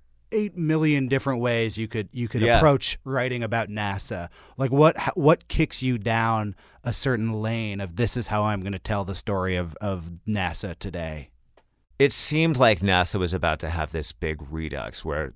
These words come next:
Speaker 2: they were about to just get fully funded and develop a whole new system of getting into orbit and then proceeding to the moon, building a base, having a permanent base on the moon, and then just, like, going to Mars.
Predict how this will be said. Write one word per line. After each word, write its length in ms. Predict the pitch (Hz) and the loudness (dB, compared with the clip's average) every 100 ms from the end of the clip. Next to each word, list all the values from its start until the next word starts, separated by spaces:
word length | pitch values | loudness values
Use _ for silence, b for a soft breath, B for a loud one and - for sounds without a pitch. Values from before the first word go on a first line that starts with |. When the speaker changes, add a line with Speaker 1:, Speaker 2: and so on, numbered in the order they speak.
| - | -12
Speaker 2:
they 180 | - 80 | -6 -4
were 160 | 80 | -4
about 360 | 78 76 82 82 | -4 -2 -2 -4
to 100 | - | -6
just 280 | 76 76 - _ - | -10 -10 -12 _ -10
get 200 | 85 - | -10 -10
fully 640 | - - - 120 113 104 | -16 -8 0 0 2 -2
funded 560 | 90 - 107 98 92 87 | -4 -4 -2 0 -2 -2
and 160 | 85 | -4
develop 520 | 85 80 87 82 82 76 | -6 -4 -2 0 -2 -6
a 60 | |
whole 440 | - - 117 117 110 | -8 -6 -2 -2 -2
new 180 | 95 | -4
system 640 | 87 - 98 - 90 82 78 B B - | -6 -6 -6 -6 -6 -8 -10 B B -8
of 200 | 92 85 | -6 -2
getting 260 | 120 117 113 | 0 2 2
into 160 | 107 | 0
orbit 580 | - 110 104 98 95 90 B B - | -2 -2 0 0 0 -2 B B -6
and 160 | 104 101 | -2 -2
then 140 | 92 | -2
proceeding 840 | - 101 - - 131 123 113 104 90 b b _ | -2 -2 -4 -4 -2 0 0 -4 -8 b b _
to 240 | - 113 | -4 -2
the 80 | 95 | -2
moon, 580 | 98 113 120 113 110 101 b b _ - | -2 2 2 2 0 -2 b b _ 4
building 300 | 143 131 123 | 6 4 0
a 40 | |
base, 400 | 107 107 98 90 | 0 0 0 -2
having 200 | - 107 | -4 -4
a 60 | 101 | -6
permanent 680 | - - - 135 131 120 107 | -2 -4 0 -2 0 0 -2
base 260 | 98 101 - | -2 -2 -4
on 80 | 101 | -6
the 80 | |
moon, 340 | 95 95 92 90 | -4 -4 -4 -6
and 220 | - 101 | -6 -6
then 160 | 101 98 | -4 -6
just, 220 | 95 - | -8 -6
like, 200 | 98 80 | -6 -4
going 240 | 113 104 101 | -4 -2 -2
to 60 | 92 | -4
Mars. 400 | 80 73 - | -4 -6 -8